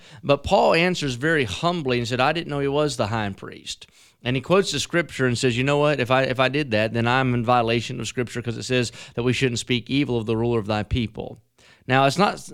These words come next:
it's not saying that Paul apologized for the truth that he spoke,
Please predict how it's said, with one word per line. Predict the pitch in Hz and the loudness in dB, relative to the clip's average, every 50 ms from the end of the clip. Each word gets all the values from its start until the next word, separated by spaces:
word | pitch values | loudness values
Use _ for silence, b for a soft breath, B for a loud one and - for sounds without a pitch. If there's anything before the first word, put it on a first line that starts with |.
| 135 | -12
it's | 156 147 - - | -8 -6 -2 0
not | 190 196 208 - - | 0 0 0 -2 -4
saying | - 170 156 151 | -2 0 0 2
that | 139 127 - | 2 0 0
Paul | - - 151 147 139 131 123 110 - - - - - _ _ _ _ _ _ _ _ _ _ _ _ _ | 2 4 6 6 6 4 2 0 -4 -12 -16 -20 -20 _ _ _ _ _ _ _ _ _ _ _ _ _
apologized | - 123 - 135 151 160 156 143 123 139 135 131 127 - | 0 2 4 6 8 8 8 8 8 6 4 4 2 0
for | - 127 | -4 -4
the | 110 110 | -2 -4
truth | 104 - - 170 185 175 156 131 120 - - | -4 -2 2 4 6 6 6 4 2 -4 -4
that | 131 120 123 107 | 0 0 0 2
he | 104 | 0
spoke, | - - - - 92 87 87 - - - | -2 -4 -4 -4 -6 -6 -6 -8 -14 -20